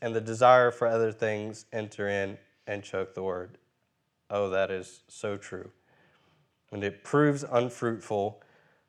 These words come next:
Verse twenty, "But those that were sown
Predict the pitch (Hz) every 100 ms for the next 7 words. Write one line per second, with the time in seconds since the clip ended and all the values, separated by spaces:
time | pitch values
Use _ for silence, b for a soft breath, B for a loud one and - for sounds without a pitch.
0 | - 110 107 - 110 101 101 113 - _
1 | 120 113 104 120 160 185 185 156 151 147
2 | 123 120 - 147 156 160